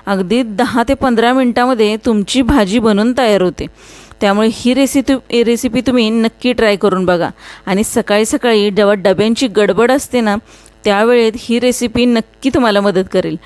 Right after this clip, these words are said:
कारण झटपटसुद्धा बनते आणि टेन्शन नाही हो. तुम्ही बनवून तर द्या, घरच्यांना नक्की खूप आवडेल ही भाजी. आता बघा स्वीटकॉर्न आणि हे, अ, आपण जी बारीक शिमला मिरची चिरली होती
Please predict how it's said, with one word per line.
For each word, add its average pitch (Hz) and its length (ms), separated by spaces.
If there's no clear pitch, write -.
कारण 208 480
झटपटसुद्धा 233 880
बनते 247 420
आणि 233 540
टेन्शन 262 400
नाही 240 240
हो. 214 100
तुम्ही 247 280
बनवून 240 440
तर 262 100
द्या, 226 320
घरच्यांना 226 560
नक्की 262 560
खूप 247 260
आवडेल 202 360
ही 185 300
भाजी. 170 300
आता - 180
बघा 202 200
स्वीटकॉर्न 226 560
आणि 208 280
हे, 254 240
अ, 202 60
आपण 202 280
जी 208 100
बारीक 220 500
शिमला 214 320
मिरची 226 280
चिरली 240 340
होती 233 300